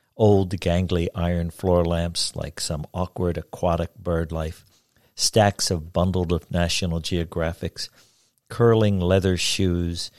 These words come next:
wooden boxes of knobby iron plugs, three-legged chairs,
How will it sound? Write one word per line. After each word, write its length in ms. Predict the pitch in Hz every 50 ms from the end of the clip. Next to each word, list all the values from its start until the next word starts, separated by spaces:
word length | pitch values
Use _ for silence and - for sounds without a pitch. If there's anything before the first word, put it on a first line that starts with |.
| - - - - - _ _
wooden 320 | - 107 107 95 110 101 92
boxes 720 | 82 90 87 92 98 - - - 95 92 90 92 85 -
of 160 | 82 76 71 - - - _ _
knobby 560 | - 87 82 85 87 87 85 85 85 85 - -
iron 380 | - 85 85 85 85 85 82
plugs, 600 | 82 - - - 87 82 82 80 78 80 - - - _ _ _ _ _ _ _ _
three-legged 560 | - 123 117 107 101 98 98 90 98 85 -
chairs, 680 | - - - - 87 87 87 85 85 82 82 - -